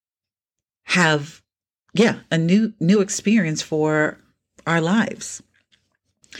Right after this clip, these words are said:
Like, remember, these are the building blocks of our childhood. But when we become adults, it's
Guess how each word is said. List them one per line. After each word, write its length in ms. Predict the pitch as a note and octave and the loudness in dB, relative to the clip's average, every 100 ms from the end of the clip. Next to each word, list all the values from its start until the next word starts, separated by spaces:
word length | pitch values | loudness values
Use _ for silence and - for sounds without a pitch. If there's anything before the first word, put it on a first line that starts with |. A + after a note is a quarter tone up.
| - F3+ | -8 0
Like, 140 | G3 | 4
remember, 480 | G#3+ G#3+ C4 A#3 F#3+ | 6 6 6 4 2
these 340 | E3 G3+ A3+ | 4 4 4
are 100 | A3+ | 2
the 100 | F3+ | 0
building 520 | D3 E3+ F#3 F#3+ E3+ | 0 0 2 2 0
blocks 380 | D3 D3 C3+ - | -4 -6 -8 -8
of 100 | C#3 | -6
our 100 | B2+ | -6
childhood. 680 | B2 - C3 B2+ A#2+ - - _ _ _ _ _ _ _ _ _ - _ _ _ - - - - - - _ | -6 -6 -6 -6 -6 -10 -12 _ _ _ _ _ _ _ _ _ -20 _ _ _ -20 -20 -20 -20 -20 -20 _
But 140 | G3+ | 2
when 140 | F#3+ A#3+ | 6 6
we 80 | C4+ | 4
become 360 | C4+ - B3+ | 2 4 4
adults, 460 | A3+ F3 E3+ F3 - | 4 2 0 -2 -4
it's 160 | D3+ | -6